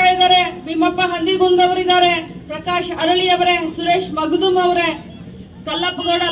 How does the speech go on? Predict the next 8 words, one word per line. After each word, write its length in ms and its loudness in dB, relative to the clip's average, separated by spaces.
ಲಕ್ಕರ್ 400 0
ಅವರೇ, 220 0
ರಾವ್ 260 -2
ಸಾಹೇಬ್ 320 0
ಅವರೇ, 220 -4
ಬಸಣ್ಣ 320 0
ಅವರೇ, 240 -2
ಬರ್ಮಣ್ಣ 360 2